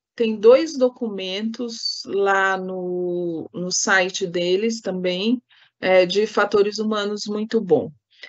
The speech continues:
É, pra saúde, ainda em específico, o livro tem pouca coisa, tá?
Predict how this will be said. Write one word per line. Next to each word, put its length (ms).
É, 220
pra 360
saúde, 920
ainda 420
em 140
específico, 1120
o 40
livro 800
tem 240
pouca 360
coisa, 600
tá? 320